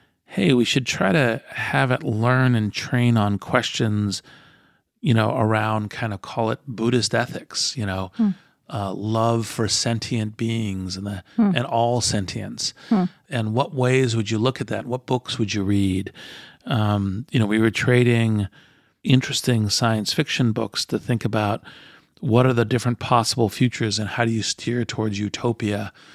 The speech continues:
Speaker 1: as we evolve this technology. And, you know, I, again, think that all of the,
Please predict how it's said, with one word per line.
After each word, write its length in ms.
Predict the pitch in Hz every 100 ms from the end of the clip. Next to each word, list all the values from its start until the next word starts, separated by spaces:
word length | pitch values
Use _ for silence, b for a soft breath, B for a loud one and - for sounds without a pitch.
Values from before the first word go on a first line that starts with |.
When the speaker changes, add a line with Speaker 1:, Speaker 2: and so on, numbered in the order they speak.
| B B B -
Speaker 1:
as 240 | 131 135
we 140 | 131 110
evolve 320 | 101 101 104
this 160 | 104
technology. 720 | - - 107 101 101 110 101 - B B B B B -
And, 200 | 127 135
you 80 | 156
know, 80 | 110
I, 180 | 110 - -
again, 380 | 156 123 117 104
think 240 | 95 113 -
that 100 | 101
all 220 | 104 107
of 140 | 104
the, 240 | 110 101